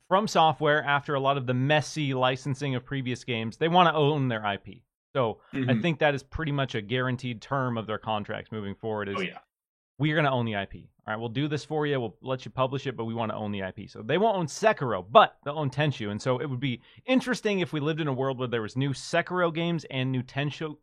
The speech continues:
Speaker 1: Tenchu games, uh, simultaneously. And, um,
Speaker 2: Hmm.
Speaker 1: it would be really interesting if From Software came back and partnered with Xbox on an actual new Tenchu proper.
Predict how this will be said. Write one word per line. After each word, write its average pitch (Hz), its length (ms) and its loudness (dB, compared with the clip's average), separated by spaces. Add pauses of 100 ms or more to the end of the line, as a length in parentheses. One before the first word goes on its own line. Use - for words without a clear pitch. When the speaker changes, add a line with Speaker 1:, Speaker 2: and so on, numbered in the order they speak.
(120)
Speaker 1:
Tenchu 165 380 -6
games, 160 320 -4 (360)
uh, 110 120 0
simultaneously. 151 1000 -4 (540)
And, 123 240 -2
um, 104 400 -2
Speaker 2:
Hmm. 123 420 -2 (240)
Speaker 1:
it 147 60 0
would 151 100 -4
be 135 80 -2
really 151 320 0
interesting 113 400 -6
if 110 140 -6 (640)
From 139 180 -2
Software 120 560 -2 (460)
came 131 280 0
back 120 400 0
and 110 100 -6
partnered 120 340 -6
with 104 120 -8
Xbox 104 560 -6
on 110 240 -6
an 104 120 -10
actual 104 400 -6
new 101 280 -8 (640)
Tenchu 123 340 -4
proper. 98 460 -4